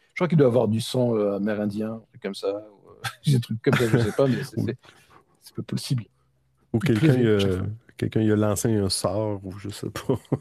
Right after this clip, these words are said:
Speaker 2: <laughs>
Speaker 1: Peut-être, hein, peut-être, peut-être, peut-être. C'est, euh, mais par contre, Ségolène Royal, euh, je rec-, enfin, je l'aime pas sur certains points. Voilà. Donc, euh, oui, je peux la critiquer.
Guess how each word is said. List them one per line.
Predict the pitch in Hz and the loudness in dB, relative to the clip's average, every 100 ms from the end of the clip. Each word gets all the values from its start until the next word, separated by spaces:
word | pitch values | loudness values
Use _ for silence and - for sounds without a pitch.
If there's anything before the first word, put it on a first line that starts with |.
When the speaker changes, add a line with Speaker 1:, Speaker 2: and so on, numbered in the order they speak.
| - | -4
Speaker 2:
<laughs> | - - - - _ | -8 -6 -8 -8 _
Speaker 1:
Peut-être, | - 107 240 - | -8 0 0 0
hein, | 185 208 - _ | -4 -8 -14 _
peut-être, | - - 240 208 | -8 -4 -2 -4
peut-être, | - 143 202 | -6 -6 -4
peut-être. | 139 220 185 _ _ | -6 -8 -10 _ _
C'est, | - - 107 101 | -16 -4 -2 0
euh, | 101 98 | 0 0
mais | 120 | 0
par | 123 - | 0 2
contre, | 196 - | 0 0
Ségolène | - 139 147 | 0 4 6
Royal, | 139 143 170 185 185 _ - - - - _ - | 6 6 6 4 0 _ -20 -20 -18 -20 _ 0
euh, | 123 123 | 2 4
je | 117 | 2
rec-, | 127 165 - | 2 0 -2
enfin, | - 113 101 | -2 -2 -2
je | 131 120 | -2 2
l'aime | 135 | 2
pas | 117 147 | 2 0
sur | - 120 | -2 -10
certains | 120 - 117 | -8 -4 -4
points. | 80 - _ - | -6 -18 _ -10
Voilà. | 98 87 - | -6 -6 -8
Donc, | 90 95 - | -10 -10 -10
euh, | 107 | -8
oui, | 110 123 | -4 -6
je | - | -6
peux | 110 | -6
la | 110 | -6
critiquer. | - 120 117 127 | -8 -14 -8 -8